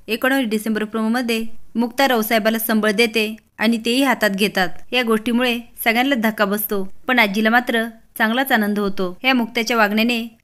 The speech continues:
रेणुकाची तडफड होते, पण रावसाहेब मात्र शब्दाला पक्के राहतात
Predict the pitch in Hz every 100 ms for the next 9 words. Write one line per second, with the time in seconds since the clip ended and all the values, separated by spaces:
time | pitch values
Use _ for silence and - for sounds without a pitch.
0 | - 208 220 226 247 247 285 214 208 208
1 | 196 196 180 - - - 240 226 202 202
2 | 214 220 233 247 226 226 - - - 214
3 | 226 247 247 214 214 196 196 190